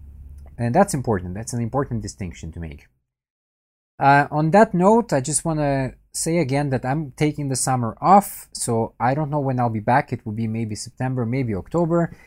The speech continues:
In the meantime, uh, I just wanna remind people that I have my book out on Amazon, uh, Beyond the Obscure. Please get it. Uh,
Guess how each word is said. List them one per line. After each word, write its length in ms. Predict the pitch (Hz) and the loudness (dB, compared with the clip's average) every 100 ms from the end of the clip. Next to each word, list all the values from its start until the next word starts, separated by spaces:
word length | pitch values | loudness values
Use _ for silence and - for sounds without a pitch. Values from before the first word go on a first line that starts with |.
| - _ | -20 _
In 120 | 131 135 | -6 -2
the 60 | |
meantime, 680 | 165 208 185 190 190 202 151 _ - | 0 0 2 0 2 0 -2 _ -4
uh, 200 | 127 131 | -2 -2
I 100 | 139 | -4
just 180 | 139 143 | -8 -4
wanna 180 | 190 180 | -4 -2
remind 420 | 143 123 135 135 | -2 -2 -2 -4
people 300 | 151 143 147 | -6 -4 -2
that 200 | 123 113 | -2 -2
I 60 | 120 | -2
have 180 | 139 131 | -4 -2
my 140 | 120 | -4
book 260 | 107 143 147 | -2 -2 2
out 220 | 135 127 | 2 0
on 120 | 104 | -6
Amazon, 640 | 135 180 196 202 208 208 - - - - - | -2 0 0 0 0 -2 -6 -20 -20 -20 -6
uh, 180 | 113 117 | -2 0
Beyond 280 | 113 156 185 | 0 0 0
the 120 | 147 | 0
Obscure. 640 | 127 - - 208 220 208 - - | -2 -4 0 4 4 2 -8 -2
Please 280 | 196 202 127 | 0 0 0
get 220 | 135 190 | 2 4
it. 180 | 214 - - _ - - | 2 -2 -20 _ -18 -4
Uh, 320 | 131 135 135 | 2 2 2